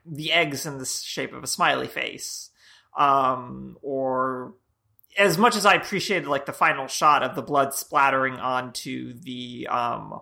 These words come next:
whatchamacallit, onto the badge, a la the comedian smiley face pen,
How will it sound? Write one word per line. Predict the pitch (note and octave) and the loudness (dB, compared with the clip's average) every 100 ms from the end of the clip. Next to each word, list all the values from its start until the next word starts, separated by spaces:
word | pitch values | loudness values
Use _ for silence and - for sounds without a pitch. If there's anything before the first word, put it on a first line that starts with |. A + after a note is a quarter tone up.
| - | -10
whatchamacallit, | - - C3 - | -8 -8 -6 -6
onto | C#3 C3 | -4 -6
the | B2 | -2
badge, | B2+ D3 C3+ B2 - D3 | 4 6 6 2 2 8
a | D3 | 8
la | C#3 C3+ C3 - - - _ | 10 8 8 4 -8 -20 _
the | D3+ D3+ | -6 -4
comedian | - D#3+ C#3+ B2+ A#2+ | -2 -2 -2 -4 -6
smiley | - E3 D#3 C3 | -2 2 2 0
face | B2+ A#2+ | -4 -6
pen, | - B2 A2+ | -6 -6 -6